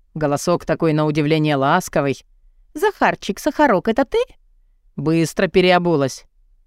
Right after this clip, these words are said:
«Есть проблема с Катей». «Милый, проблема —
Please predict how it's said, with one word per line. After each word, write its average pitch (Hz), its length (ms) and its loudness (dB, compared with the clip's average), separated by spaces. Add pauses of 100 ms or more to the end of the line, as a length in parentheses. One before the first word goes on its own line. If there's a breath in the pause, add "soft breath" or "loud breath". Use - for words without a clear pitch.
(120)
«Есть 165 300 -2
проблема 190 520 0 (140)
с - 120 -20
Катей». - 460 -2 (800)
«Милый, 285 480 0
проблема — 233 720 0